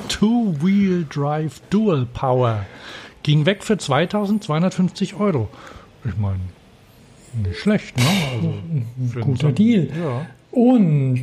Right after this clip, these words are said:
Speaker 2: aber als ich das angeguckt hab, fiel mir ein, dass ich das Fahrrad kenne.
Speaker 1: Mhm.
Speaker 2: Von, in echt von damals.
Speaker 1: Mhm.
Speaker 2: Weil wir nämlich, ähm, damals uns, glaub ich, mit dem,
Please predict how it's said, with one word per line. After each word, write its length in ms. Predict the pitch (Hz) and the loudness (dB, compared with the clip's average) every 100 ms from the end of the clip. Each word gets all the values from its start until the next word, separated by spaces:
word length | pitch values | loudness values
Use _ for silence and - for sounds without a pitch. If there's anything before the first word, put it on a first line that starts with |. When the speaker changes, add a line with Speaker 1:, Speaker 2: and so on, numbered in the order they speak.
| - - | -4 0
Speaker 2:
aber 540 | 190 185 147 139 156 | 2 4 4 2 0
als 180 | 147 131 | -2 0
ich 160 | 175 - | -2 -2
das 220 | 160 156 | -6 -4
angeguckt 600 | 165 196 156 160 156 - | 0 2 0 -2 -4 -2
hab, 220 | 196 - | -4 -4
fiel 300 | - 208 214 | -2 2 4
mir 200 | 175 151 | 2 0
ein, 220 | 135 190 | 0 0
dass 160 | 175 123 | 0 -2
ich 100 | 127 | -4
das 160 | 143 | -8
Fahrrad 720 | - 147 143 143 143 131 - - _ _ _ _ _ _ _ | -6 -4 -2 -2 -4 -6 -18 -20 _ _ _ _ _ _ _
kenne. 320 | - 180 135 98 - - _ _ _ _ | 0 2 2 -2 -8 -20 _ _ _ _
Speaker 1:
Mhm. 140 | 135 113 | -2 2
Speaker 2:
Von, 300 | 151 151 151 | 4 4 2
in 140 | 170 180 | 2 2
echt 360 | 180 180 - - | 2 0 -2 -4
von 200 | 151 135 | -2 0
damals. 520 | 127 127 120 113 - | 0 2 0 -4 -6
Speaker 1:
Mhm. 400 | 139 113 117 151 180 - - - 135 | -4 -2 -2 -4 -6 -12 -20 -10 -4
Speaker 2:
Weil 480 | 120 147 202 185 | 0 4 4 4
wir 200 | 139 202 196 | 4 4 4
nämlich, 640 | 151 165 196 214 - - - - | 2 4 4 2 0 -6 -18 -6
ähm, 600 | 190 175 170 165 160 151 - - - | -2 0 2 2 2 0 -4 -16 -6
damals 500 | 139 156 190 190 196 | -2 2 4 2 -2
uns, 680 | 202 170 170 - - - - | -2 0 0 -2 -12 -16 -16
glaub 380 | - 127 135 160 | -6 -2 -2 0
ich, 300 | 185 - - | 0 -2 -4
mit 200 | 160 - | -4 0
dem, 300 | 160 156 151 | 2 4 2